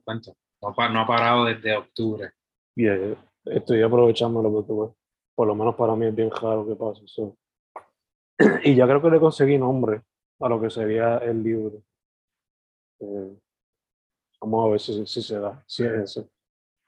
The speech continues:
Speaker 2: Porque el título es en español, pero todos los cuentos son en inglés.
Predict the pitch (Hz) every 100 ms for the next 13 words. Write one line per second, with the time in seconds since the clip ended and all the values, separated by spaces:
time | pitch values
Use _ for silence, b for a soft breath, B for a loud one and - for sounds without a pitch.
0 | _ - 107 113 113 117 110 127 123 131
1 | 131 127 120 117 139 156 117 107 180 170
2 | 117 117 110 117 117 113 110 107 104 107